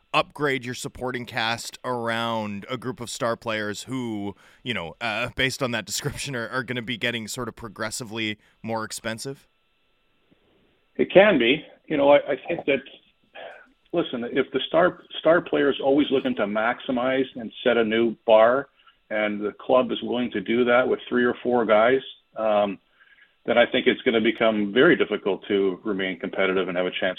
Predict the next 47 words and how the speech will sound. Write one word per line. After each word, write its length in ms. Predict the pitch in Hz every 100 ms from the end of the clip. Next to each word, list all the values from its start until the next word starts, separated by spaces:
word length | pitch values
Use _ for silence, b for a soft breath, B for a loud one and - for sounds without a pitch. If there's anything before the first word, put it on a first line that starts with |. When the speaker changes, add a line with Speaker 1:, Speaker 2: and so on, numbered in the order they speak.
| -
Speaker 2:
to 80 | 92
win. 180 | 90 85 -
Speaker 1:
Mm. 320 | 104 104 85
Speaker 2:
I 60 | 120
don't 180 | 165 170
think 140 | 160
there's 140 | 135
anything 260 | 135 135 127
wrong 260 | 113 117 113
with 140 | 101
paying 320 | 120 110 104
players 340 | 104 110 107 98
a 100 | 101
fair 200 | - 107
amount, 400 | 101 101 131 -
but 100 | 107
let's 160 | 104 110 -
try 100 | 120
to 80 | 104
make 220 | 110 104
it 80 | 101
at 160 | 101
the 100 | 107
low 360 | 101 104 104 104
end 160 | 104
of 80 | 92 -
fair. 340 | 107 92 90 _ _ _ -
And 260 | 101 101 98
the 80 | 98
teams 300 | - 131 123
that 80 |
have 100 | 110
had 180 | 107 110 -
some 120 | 113 -
success, 380 | 104 - 117 139 - - _ -
they've 220 | - 117 113
been 140 | 107
able 160 | 104 92
to 100 | 90
do 180 | 98 87
that. 240 | 85 82
You 80 | 104
know, 80 | 95
the 80 | 98
contracts 520 | - 120 - 120 -
have 100 | 104
been 220 | 110 104